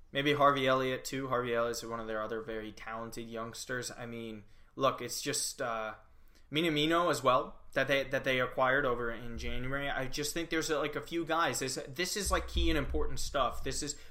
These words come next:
'cause Liverpool literally have nothing to play for anymore. They won their league. They're out of these other competitions. So, so now, how about that, though? So, like, say they put out a weaker lineup. I know they could start out with, like, a Mane, Salah, Firmino trio up top,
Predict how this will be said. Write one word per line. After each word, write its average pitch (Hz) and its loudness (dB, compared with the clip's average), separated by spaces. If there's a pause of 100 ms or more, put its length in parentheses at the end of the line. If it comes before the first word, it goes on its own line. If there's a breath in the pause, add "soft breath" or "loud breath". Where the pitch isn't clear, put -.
'cause 160 4
Liverpool 175 4
literally 123 -2
have 110 -4
nothing 110 -10
to - -14
play 151 -4
for 85 -8
anymore. - -14
They 113 -4
won 110 -2
their 107 -2
league. 135 -2
They're 110 -2
out 110 -2
of 107 -8
these 107 -8
other 110 -6
competitions. 127 -8 (340 soft breath)
So, 120 0 (420 soft breath)
so - -2
now, 151 8
how 180 6
about 165 8
that, 127 6
though? 101 -8
So, 139 2
like, 139 6
say 170 4
they 160 4
put 151 2
out 143 10
a 131 6
weaker 131 0
lineup. 117 2
I 117 -2
know 123 0
they 127 0
could 117 -8
start 120 2
out 113 2
with, 117 -6
like, 110 -2
a 110 -4
Mane, 110 0
Salah, 107 0
Firmino 113 -4
trio 113 -4
up - -10
top, 131 2